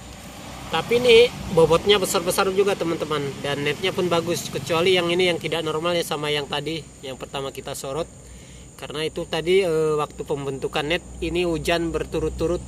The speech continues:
selama tiga hari tidak putus, ya. <clears throat> Jadi seperti itulah, ya. Kita lihat yang di sana lagi.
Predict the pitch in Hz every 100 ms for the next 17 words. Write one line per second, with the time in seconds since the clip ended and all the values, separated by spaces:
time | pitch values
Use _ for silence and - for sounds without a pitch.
0 | - 151 147 147 139 143 143 143 147 151
1 | 143 143 139 143 185 165 175 185 - -
2 | - - - - - - - - - -
3 | - - - - 254 302 247 240 - -
4 | - - - - - - - - - -
5 | - - - 139 143 165 - 156 156 156
6 | 156 170 175 175 - - 247 240 247 -
7 | 240 - - - - - - 180 170 170
8 | 175 165 160 156 147 151 151 151 151